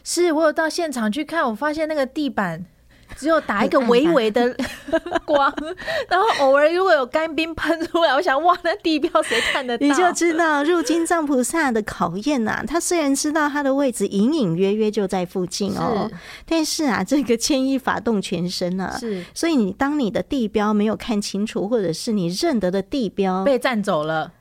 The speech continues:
Speaker 2: 哎，被占走了。
Speaker 1: 那我在哪里？
Speaker 2: 甚至，对，甚至呢，就是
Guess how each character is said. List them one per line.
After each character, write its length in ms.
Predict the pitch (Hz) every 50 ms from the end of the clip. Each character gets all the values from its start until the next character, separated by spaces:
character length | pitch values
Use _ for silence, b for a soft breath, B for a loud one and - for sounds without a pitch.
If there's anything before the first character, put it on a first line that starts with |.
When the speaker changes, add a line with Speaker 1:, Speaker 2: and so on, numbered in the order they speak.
| _ -
Speaker 2:
哎， 220 | - 254 269 247 220
被 120 | - 262 247
占 240 | - 269 254 214
走 220 | 202 202 180 147 151
了。 260 | - - - 180 185 _ _ _ _ _
Speaker 1:
那 180 | - 339 359 359
我 120 | 330 294 359
在 20 | 294
哪 80 | 320
里？ 240 | 392 - 330 302 262
Speaker 2:
甚 140 | 208 359 -
至， 420 | - 320 302 311 - - 240 208
对， 380 | - 359 370 370 330 254 202 - B B B
甚 400 | - - - 403 403 349 302 294
至 340 | - - - 370 349 330 294
呢， 300 | 277 285 262 269 277 277
就 240 | - 339 330 302
是 420 | 277 - - - 330 294 262 208